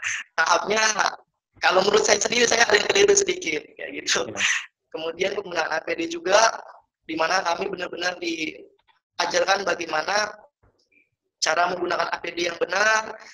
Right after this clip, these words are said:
Speaker 1: dan cara pelepasan yang tepat agar, eh, mata rantai tersebut bisa terputus dan tidak ki-, ikut ke kita. Gitu.
Speaker 2: Oke, oke. Nah, materi-materi yang diberikan tadi itu teman-teman terima dalam bentuk apa? Apakah,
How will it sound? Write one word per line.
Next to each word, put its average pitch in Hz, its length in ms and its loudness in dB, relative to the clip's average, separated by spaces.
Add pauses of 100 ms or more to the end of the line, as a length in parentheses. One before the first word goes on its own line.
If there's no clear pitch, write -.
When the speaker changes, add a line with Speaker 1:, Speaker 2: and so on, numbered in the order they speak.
(220)
Speaker 1:
dan 160 240 -2
cara 180 240 2
pelepasan 190 480 0 (320)
yang 170 140 -4
tepat - 260 -2 (220)
agar, 175 320 0 (500)
eh, 160 560 0 (520)
mata 160 160 0
rantai 170 400 2
tersebut - 400 -4
bisa 180 240 0
terputus 170 640 -2
dan 160 160 -4 (160)
tidak - 400 -6
ki-, - 240 -20
ikut - 240 -14
ke 165 160 -10
kita. 147 300 -14 (580)
Gitu. - 80 -12
Speaker 2:
Oke, 120 560 -8
oke. 113 200 -8 (520)
Nah, 117 160 -2 (560)
materi-materi 185 800 2
yang 156 80 2
diberikan 143 480 2
tadi 160 400 0
itu 240 160 -4 (400)
teman-teman 175 640 0
terima 196 320 0
dalam 156 260 2
bentuk 143 240 0
apa? 165 400 0
Apakah, 139 380 -2